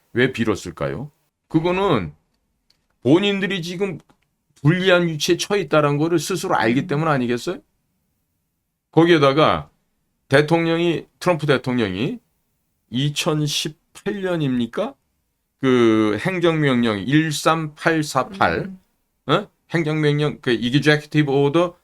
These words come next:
Speaker 1: 일삼팔사팔. 거기 보면은 남의 나라 내정에 간섭하고 특히 선거 사무에 개입해서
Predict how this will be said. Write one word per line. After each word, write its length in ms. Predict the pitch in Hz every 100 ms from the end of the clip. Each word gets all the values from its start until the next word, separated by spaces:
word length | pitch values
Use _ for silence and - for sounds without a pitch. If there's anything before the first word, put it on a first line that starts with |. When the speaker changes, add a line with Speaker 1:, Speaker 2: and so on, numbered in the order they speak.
| -
Speaker 1:
일삼팔사팔. 1120 | 139 143 151 143 147 139 131 113 98 87 135 - _ _ _ -
거기 240 | 170 190
보면은 540 | 175 180 196 226 120 76 _ _ _ -
남의 480 | 117 147 196 190 190
나라 400 | 180 180 185 180
내정에 540 | 139 156 156 160 160
간섭하고 500 | 151 151 147 156 156
특히 240 | 147 147 170
선거 460 | - 202 180 170
사무에 460 | 160 147 143 139 131
개입해서 840 | 127 131 - 123 123 170 185 185